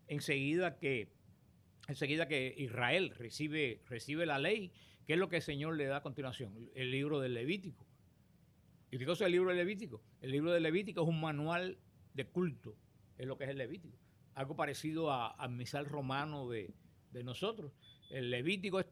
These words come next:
toda una gama de sacrificios, de adoración, de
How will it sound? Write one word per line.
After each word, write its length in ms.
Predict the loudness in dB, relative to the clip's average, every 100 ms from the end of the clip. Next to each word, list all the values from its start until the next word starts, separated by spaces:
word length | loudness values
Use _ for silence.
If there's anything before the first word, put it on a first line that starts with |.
| 0
toda 540 | 4 6 6 6 4
una 280 | 4 2 2
gama 560 | 4 2 0 -4 -4 -4
de 260 | 0 0
sacrificios, 1000 | 0 -2 -2 -4 -6 -4 -2 0 2 2
de 80 | 0
adoración, 840 | -2 0 -2 -4 -2 0 0 -2
de 180 | -2 -2